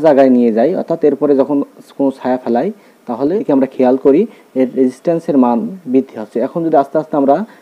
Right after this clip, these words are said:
লাইটের দিকে, আলোর দিকে নিয়ে যাই, তাহলে এর মান ধীরে ধীরে কমছে। অর্থাৎ এলডিআর হলো এমন একটি কম্পোনেন্ট,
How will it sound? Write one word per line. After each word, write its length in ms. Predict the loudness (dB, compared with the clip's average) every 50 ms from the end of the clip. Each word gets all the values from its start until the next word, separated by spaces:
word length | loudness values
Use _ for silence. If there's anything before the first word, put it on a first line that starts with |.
| _ _ _ -2 0 2
লাইটের 320 | 2 2 2 2 0 -2 -2 -2
দিকে, 160 | -4 -2 -2 -2 -2 0
আলোর 220 | 0 0 -2 -4 -6
দিকে 160 | -8 -4 0 2 2
নিয়ে 160 | 4 2 2 2
যাই, 140 | 2 0 0 -2 -6 -10 _ _ _ _ _ _ -8
তাহলে 260 | -6 -4 -2 0 2 2 2
এর 80 | 2 2 0
মান 160 | 0 -2 -4 -4 -4
ধীরে 160 | -2 -2 -4 -2 -2
ধীরে 160 | -2 -4 -4 -4 -6 -12 -20 _ _ _ _ _ _ _ _ _ _ _ _ _ _ _ _ _ _ _
কমছে। 320 | -2 -2 -2 -4 -8 -14 -20 -20 _ _ _ _ _ _ _ _ _ -10
অর্থাৎ 300 | -8 -8 -4 -4 -4 -4 -4 -10 -20 -20 _ _ 0 2
এলডিআর 360 | 2 4 4 4 4 4 4 2 2
হলো 180 | 2 4 4 2 2 -2 -10 -20 _ _ -2 -2
এমন 180 | 0 2 2 2 2 0
একটি 220 | -2 -2 -2 0 0 2 2
কম্পোনেন্ট, 540 | 2 2 2 2 2 2 2 2 2 0 -4